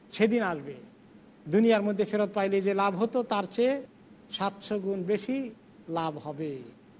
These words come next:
এভাবে আল্লাহ তাআলা দান করার জন্য উৎসাহিত করলেন। কে আছো আল্লাহ তাআলাকে কর্জ হাসানা দেবে, ফায়ুদাইফাহু লাহু আদআফান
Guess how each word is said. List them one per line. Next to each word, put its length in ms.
এভাবে 340
আল্লাহ 260
তাআলা 420
দান 200
করার 260
জন্য 180
উৎসাহিত 400
করলেন। 420
কে 160
আছো 240
আল্লাহ 300
তাআলাকে 400
কর্জ 280
হাসানা 340
দেবে, 500
ফায়ুদাইফাহু 960
লাহু 280
আদআফান 960